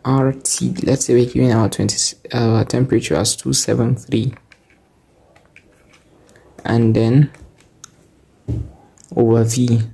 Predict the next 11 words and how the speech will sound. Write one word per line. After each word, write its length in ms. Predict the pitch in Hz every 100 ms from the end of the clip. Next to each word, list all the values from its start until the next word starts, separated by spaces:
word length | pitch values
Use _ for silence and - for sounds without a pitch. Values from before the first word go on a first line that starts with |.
| -
and 140 | 117
then 140 | 117 117
let's 220 | 135 -
say 140 | 131
we're 120 | 117 113
giving 240 | 127 120
our 140 | 117
volume 400 | 110 117 117 110
as 400 | 101 98 - -
twenty-seven 1160 | - - 113 113 107 - - 123 123 107 110 - - _ _ - -
point 480 | 104 104 101 -